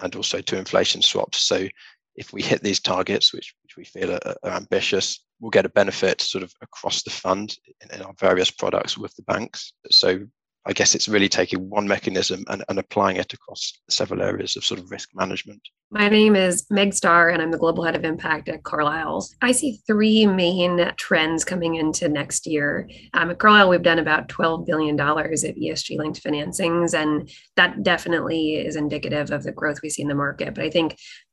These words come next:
Speaker 2: first trend we see is that these ratchets are going to get more sophisticated and more nuanced with every single transaction that's done. And I think that's a great thing for the field. And I think it means that all of us have to continue raising the bar for what progress looks like.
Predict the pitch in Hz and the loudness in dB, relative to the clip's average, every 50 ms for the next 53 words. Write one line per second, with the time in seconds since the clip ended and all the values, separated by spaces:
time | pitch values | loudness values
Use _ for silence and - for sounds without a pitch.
0 | _ - 240 269 254 - 247 208 202 190 180 175 - 180 165 165 165 160 - 165 | _ 6 6 8 8 6 6 6 6 6 6 4 4 4 4 4 4 4 2 0
1 | 147 - - - - - - - 196 185 190 208 214 233 247 240 208 - - - | 0 0 -2 -6 -18 -18 -12 -8 -4 0 4 6 6 8 6 6 4 2 0 0
2 | 175 156 156 156 - 175 160 143 - 170 160 151 156 151 156 156 147 135 - - | 2 2 2 2 2 0 0 0 0 -2 -2 -2 0 0 0 0 0 0 -2 -4
3 | - 139 165 160 160 170 175 - 180 - 180 151 - - 160 - 156 160 151 151 | -4 -4 0 0 0 0 0 -2 -2 -2 -2 -2 -2 -4 -6 -6 -4 -2 -2 -2
4 | - - - 156 151 143 143 156 156 143 147 151 156 160 170 180 190 196 - - | -4 -2 -2 0 0 0 0 0 -2 -2 -2 0 2 2 4 4 4 2 0 -2
5 | - - 180 175 - - - 185 175 170 165 160 - - 156 151 151 147 - - | 0 2 2 2 2 0 -2 -2 -2 -2 -2 -2 -2 -2 -2 -2 -2 -4 -4 -4
6 | - 156 175 175 - - - - - - 143 - - - 67 - - - - - | -6 -4 -4 -4 -6 -6 -8 -8 -8 -8 -10 -8 -6 -4 -4 -4 -4 -6 -8 -10
7 | - - _ _ - 185 180 170 170 165 160 151 - 170 - - 175 170 175 170 | -12 -18 _ _ 0 2 2 2 2 2 0 0 0 -2 0 2 2 2 2 0
8 | 185 170 165 170 - 156 156 156 - - 160 156 156 147 151 160 151 147 151 - | 0 -2 -2 -2 -4 -6 -6 -6 -6 -6 -4 -2 -2 -2 -2 -2 -2 -4 -6 -4
9 | 160 160 - - - - 160 156 151 160 165 - - 160 160 156 151 156 151 151 | -6 -4 -4 -4 -4 -4 -2 -2 -2 -2 -4 -4 -4 -2 0 0 0 -2 -2 -2
10 | - 160 160 - 151 - 160 165 165 - - 165 160 156 151 - 151 147 151 147 | -2 -2 -4 -4 -6 -8 -8 -8 -8 -8 -8 -6 -6 -6 -4 -4 -4 -4 -4 -4
11 | - 147 156 - 127 147 151 165 208 240 302 302 302 - - - - _ - 180 | -4 -4 -4 -4 -2 0 0 2 2 2 2 0 -2 -4 -12 -20 -18 _ 2 4
12 | 175 151 135 - - - 170 143 151 156 160 160 151 151 - - - - - - | 4 4 4 0 -4 -2 -2 0 0 0 -2 -2 -2 -2 -4 -6 -6 -8 -8 -6
13 | - - - 104 - - - - - | -4 -4 -4 -4 -4 -6 -8 -10 -20